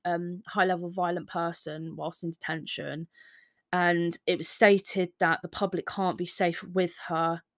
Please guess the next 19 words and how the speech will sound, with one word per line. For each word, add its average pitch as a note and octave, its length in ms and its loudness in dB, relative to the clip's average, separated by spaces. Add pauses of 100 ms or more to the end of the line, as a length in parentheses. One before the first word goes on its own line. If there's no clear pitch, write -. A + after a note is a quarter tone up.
while E3+ 200 4
she's E3+ 240 -4
out D#3+ 180 -2
of - 80 -10
custody - 720 -8 (420)
at D#3 120 0
any D#3 220 -4
age. - 560 -10 (120)
So D#3+ 260 0 (300)
it - 100 -2
didn't A3+ 260 4
matter F#3+ 360 6
what F#3 360 4
age F3+ 720 2 (200)
she - 260 0
was, F3 640 2 (680)
they F#3+ 160 6
stated F#3+ 680 4
that D3+ 240 -4